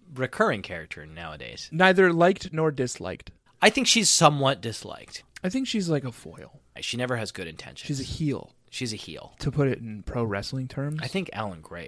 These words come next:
Speaker 1: is a heel.
Speaker 2: Hmm.
Speaker 1: Oh, man. Uh, uh, Baby B put you on blast and wrote into us and agreed with me that Alan Gray is chaotic neutral.
Speaker 2: I don't care. Fuck both of you. How
Speaker 1: Oh,
Speaker 2: about that?
Speaker 1: okay. Sorry. Thank you for listening to our podcast. <laughs>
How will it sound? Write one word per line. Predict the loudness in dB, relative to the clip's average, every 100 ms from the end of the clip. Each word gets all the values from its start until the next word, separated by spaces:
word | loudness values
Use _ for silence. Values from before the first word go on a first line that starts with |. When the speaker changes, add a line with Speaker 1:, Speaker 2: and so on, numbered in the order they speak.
| -14
Speaker 1:
is | -16
a |
heel. | -16 -18 -18 -20 _ _ -16
Speaker 2:
Hmm. | -16 -16 _ -4
Speaker 1:
Oh, | -2
man. | -2 -4 -6 -10 -16 -16
Uh, | -14 -8
uh, | -6 -6
Baby | -4 -2 -2 -4
B | -6 -6
put | -6 -8
you | -8
on | -12 -12
blast | -10 -8 -8 -10
and | -12 -10
wrote | -10
into | -10 -12 -12
us | -12
and | -12
agreed | -14 -14 -12
with | -12
me | -12 -12
that | -12 -14
Alan | -14 -14
Gray | -14 -14
is | -12
chaotic | -14 -12 -12 -14 -18
neutral. | -18 -18 -20 _ _ _ _ _ -6
Speaker 2:
I | -4
don't | -4
care. | -6 -8 -6 -6 -6 -8
Fuck | -4 2 4 6
both | 4 4
of | -4
you. | -6 -6
How | -2
Speaker 1:
Oh, |
Speaker 2:
about | 0 0
that? | 0 -2 -6 -14
Speaker 1:
okay. | -10 -10 -12 -12
Sorry. | -12 -10 -12 -12
Thank | -14 -14
you | -12
for | -10
listening | -8 -6
to | 6
our | 6
podcast. | 8 4 4 4 4 0 0 -4 -4 -8
<laughs> | -18